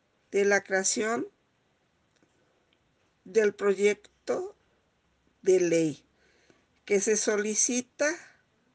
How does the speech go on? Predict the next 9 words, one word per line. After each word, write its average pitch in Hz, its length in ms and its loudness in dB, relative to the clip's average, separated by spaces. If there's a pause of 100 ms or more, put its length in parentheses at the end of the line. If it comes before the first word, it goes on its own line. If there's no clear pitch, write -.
(460)
se - 280 -6
consagre 220 800 -2 (1600)
el 202 180 -2
matrimonio 214 880 -4 (120)
entre 196 360 -6
personas 220 640 -4
del 190 200 -2
mismo 196 320 -8
sexo - 560 -8